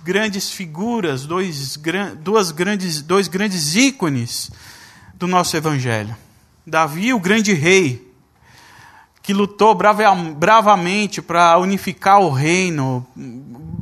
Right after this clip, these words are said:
lutou bravamente pelo reino de Deus, pelas conquistas do reino de Deus. Paulo, o grande escritor intelectual,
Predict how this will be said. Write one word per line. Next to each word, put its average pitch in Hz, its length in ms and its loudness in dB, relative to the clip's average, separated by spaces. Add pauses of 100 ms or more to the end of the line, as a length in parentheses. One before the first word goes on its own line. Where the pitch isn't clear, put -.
(180)
lutou 202 340 0
bravamente 196 600 2
pelo 196 280 -2
reino 185 580 0
de 147 120 -8
Deus, 151 360 -4
pelas 170 280 -6
conquistas 185 800 -4
do 151 100 -8
reino 147 300 -6
de 135 120 -10
Deus. 113 500 -14 (1120)
Paulo, 208 600 6
o 170 60 2
grande 196 340 2
escritor 202 600 0
intelectual, 175 1120 2